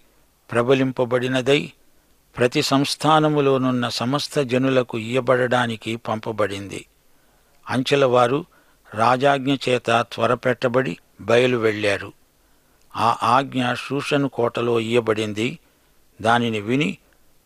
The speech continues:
షూషను పట్టణం కలతపడింది. అంతట రాజు, హామాను విందుకు కూర్చున్నారు. చూచారా, హామాను ఎంత పని చేశాడో? రాజుకు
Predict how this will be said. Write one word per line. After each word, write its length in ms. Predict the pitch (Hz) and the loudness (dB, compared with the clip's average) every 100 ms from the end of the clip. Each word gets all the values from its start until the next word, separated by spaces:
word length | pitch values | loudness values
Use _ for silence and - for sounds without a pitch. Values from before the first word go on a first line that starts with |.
| - - | -18 -8
షూషను 420 | 143 156 151 143 | -4 -2 0 0
పట్టణం 540 | 123 113 - 117 113 117 - | 0 -4 -2 -4 -4 -6 -4
కలతపడింది. 880 | 113 127 127 - 104 101 98 95 - _ _ _ _ _ _ - | -2 0 -2 -4 -8 -8 -10 -12 -14 _ _ _ _ _ _ -10
అంతట 320 | - 127 123 117 | -6 -4 -4 -6
రాజు, 640 | 101 110 127 127 139 160 - _ | -4 0 0 0 -4 -6 -12 _
హామాను 840 | - 101 123 127 127 127 123 143 165 _ - | -6 2 2 4 2 0 0 -4 -8 _ -10
విందుకు 520 | 104 131 151 165 131 | -2 -2 0 -4 -6
కూర్చున్నారు. 800 | - 113 - - 107 107 98 - _ _ _ _ _ - - | -8 -10 -6 -6 -4 -4 -6 -10 _ _ _ _ _ -14 -6
చూచారా, 560 | 120 120 117 110 110 131 - _ _ _ - | -4 0 0 0 -4 -6 -14 _ _ _ -10
హామాను 580 | - 110 123 123 120 113 | -2 0 0 0 -2 -2
ఎంత 320 | 107 110 113 | -4 -6 -8
పని 320 | 104 113 113 - | -8 -8 -8 -8
చేశాడో? 560 | 107 - 110 107 117 151 _ _ _ _ _ _ _ - 107 | -8 -6 -6 -6 -8 -10 _ _ _ _ _ _ _ -8 0
రాజుకు 440 | 117 127 135 | 2 2 -4